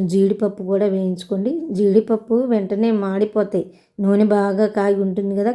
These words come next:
కాబట్టి చూసుకోండి జాగ్రత్తగా. దోరగా రాగానే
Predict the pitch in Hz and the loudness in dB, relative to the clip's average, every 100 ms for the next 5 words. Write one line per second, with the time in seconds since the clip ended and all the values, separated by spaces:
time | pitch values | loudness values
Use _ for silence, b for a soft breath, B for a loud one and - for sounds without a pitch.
0 | 226 196 196 196 285 370 - - - - | -2 -4 -4 -6 -4 -6 -8 -20 -20 -20
1 | - - 208 208 233 214 208 190 190 190 | -8 2 2 2 0 2 2 0 0 -2
2 | 185 208 254 311 - - - - - 214 | -4 -2 -2 -4 -12 -20 -20 -16 2 4
3 | 208 208 214 214 202 208 | 4 4 4 4 2 0